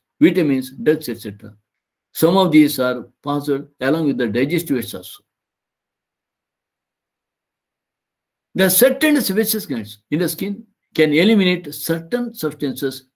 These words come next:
through their secretions. Sweat glands are also known by another term,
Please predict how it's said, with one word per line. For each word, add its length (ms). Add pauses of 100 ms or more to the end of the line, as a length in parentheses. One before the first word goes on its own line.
(100)
through 300
their 240
secretions. 720 (880)
Sweat 280
glands 460 (480)
are 140
also 300
known 280
by 100
another 460
term, 420